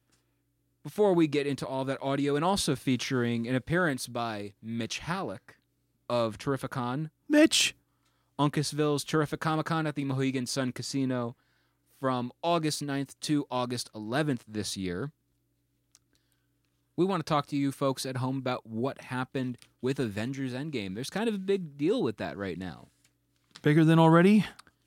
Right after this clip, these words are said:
Speaker 1: So there have been a lot of articles going around. It's a lot of clickbait. They'll, like, get you to click on the link and be like, "Oh, here's this." Turns out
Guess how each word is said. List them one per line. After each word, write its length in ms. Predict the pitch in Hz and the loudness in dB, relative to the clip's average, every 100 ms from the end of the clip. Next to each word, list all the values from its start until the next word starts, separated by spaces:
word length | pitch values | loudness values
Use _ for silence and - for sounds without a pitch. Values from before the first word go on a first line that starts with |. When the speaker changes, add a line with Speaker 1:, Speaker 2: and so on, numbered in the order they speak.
| _ _ | _ _
Speaker 1:
So 600 | - - 147 143 139 139 - _ _ _ | -4 2 4 6 4 0 -4 _ _ _
there 180 | 143 175 | 0 0
have 60 | |
been 120 | 180 208 | 2 0
a 40 | |
lot 200 | 196 185 | 2 4
of 60 | 151 | 4
articles 340 | 147 147 143 | 4 2 -2
going 220 | 147 143 | 0 0
around. 180 | 139 143 | 2 0
It's 80 | 139 | 0
a 40 | |
lot 140 | 190 151 | 0 0
of 200 | 113 - | -2 -8
clickbait. 640 | - 135 139 135 131 131 | -6 -6 -4 -2 -2 -2
They'll, 100 | 131 | -4
like, 160 | 127 113 | -4 -4
get 120 | 123 | -4
you 100 | 120 | -6
to 80 | 113 | -6
click 240 | - 123 | -8 -8
on 80 | 120 | -8
the 100 | 117 | -6
link 300 | 117 113 113 | -6 -6 -6
and 100 | 123 | -6
be 80 | 135 | -4
like, 160 | 156 226 | -2 0
"Oh, 440 | 233 170 135 117 | 2 2 2 0
here's 380 | 113 190 175 147 | 0 2 2 0
this." 320 | 151 101 - | 0 -2 -2
Turns 200 | 170 170 | -2 0
out 240 | 147 123 | 0 0